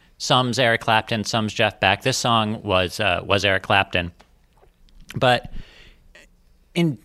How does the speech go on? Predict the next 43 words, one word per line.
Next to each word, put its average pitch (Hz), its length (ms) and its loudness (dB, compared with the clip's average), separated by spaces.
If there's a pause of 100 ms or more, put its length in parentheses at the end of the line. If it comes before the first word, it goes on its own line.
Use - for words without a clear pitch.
(220)
even 190 200 4
though 196 120 8
that's 160 240 6
the 143 80 0
main 127 280 2
reason 127 300 2
they're, 107 220 0
they're 110 180 -2
talked 101 320 0
about 104 240 2
now, 92 360 2
that 127 260 0
one, 147 280 2
they 127 140 4
were 107 240 4 (160)
huge - 300 -4
pioneers 107 440 2
of 90 260 -6
blues 117 260 0
rock, 92 340 -2
kind 117 160 -6
of 92 80 -6
bringing 110 340 -2
that 95 360 0 (260)
to 110 220 -4
England, 98 540 -6 (100)
which 90 200 -8
is - 100 -6
a 95 60 -2
whole 92 240 -2
loaded 90 320 0
thing 92 380 -2
in 104 120 -2
and 95 100 0
of 90 120 2
itself, 90 540 0
as - 100 -16
long 98 160 -8
as 90 100 -12
we're 90 80 -6
talking 98 260 -6
about 87 280 -6
social 92 560 -4